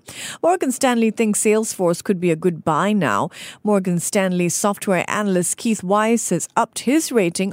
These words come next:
on Salesforce to overweight. His target price, two hundred and seventy U S dollars a share. That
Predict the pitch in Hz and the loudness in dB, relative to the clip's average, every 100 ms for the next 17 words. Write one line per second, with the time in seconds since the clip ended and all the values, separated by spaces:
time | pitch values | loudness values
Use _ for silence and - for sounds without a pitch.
0 | - 190 294 415 - 330 311 294 - 190 | 0 0 2 -2 -2 0 0 -2 -2 2
1 | 180 214 - - - - - 262 - 269 | 2 2 -2 -6 -12 -18 -6 -6 0 0
2 | 294 320 269 254 156 - - _ - _ | 2 2 2 2 2 -2 -10 _ -20 _
3 | - 226 262 254 233 - - 240 370 - | -4 0 2 2 0 0 0 2 2 -2
4 | - - - _ - 285 277 262 247 202 | -4 -8 -12 _ -2 2 2 2 0 0
5 | - 254 240 226 - 208 202 - 202 214 | 0 0 2 0 0 0 -2 -4 0 2
6 | 196 - 180 165 165 160 - - - - | 2 0 0 2 0 -2 -6 -6 -6 -2
7 | 160 131 104 - 190 240 220 196 | 0 0 -2 -6 -4 -2 0 -2